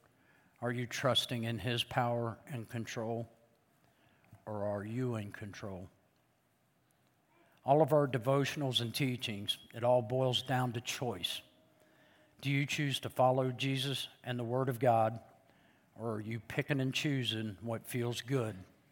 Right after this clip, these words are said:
and leaving the rest? Or is this your pride standing in the way?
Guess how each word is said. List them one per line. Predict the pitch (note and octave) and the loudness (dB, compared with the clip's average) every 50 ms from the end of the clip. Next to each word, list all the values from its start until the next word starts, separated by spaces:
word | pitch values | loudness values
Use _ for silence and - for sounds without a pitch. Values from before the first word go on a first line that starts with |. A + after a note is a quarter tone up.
| _ - - | _ -12 -8
and | A2+ A#2+ A#2+ | -4 -2 -2
leaving | A#2 A#2 A2+ - A2 G#2+ | 0 0 -2 -2 -4 -6
the | A2 | -6
rest? | G#2+ A2 A#2 A2 F#2+ F2+ - - - - - - _ _ _ _ _ _ _ _ _ _ _ _ _ _ _ _ _ _ _ _ _ _ _ _ _ _ _ _ - | -4 -2 -2 -2 -2 -2 -4 -6 -6 -6 -14 -20 _ _ _ _ _ _ _ _ _ _ _ _ _ _ _ _ _ _ _ _ _ _ _ _ _ _ _ _ -4
Or | A#2 A#2 | -2 2
is | A2+ - - | 2 2 2
this | A#2 C3 B2 A#2 - - | 4 2 2 2 0 -2
your | B2 A2 | -2 -6
pride | - - - B2+ A#2 A2+ G#2+ G2+ G2 F#2 G2 - | -4 2 6 8 8 8 8 6 2 -2 -6 -2
standing | - - - - A#2 G#2+ G#2+ G#2 G#2 G#2 | 0 0 0 0 0 -2 -2 -2 -4 -6
in | G#2+ G#2 G2+ | -6 -6 -6
the | G2+ | -8
way? | G2+ G#2+ G#2 G2 F#2 D#2+ - | -8 -6 -6 -6 -6 -8 -10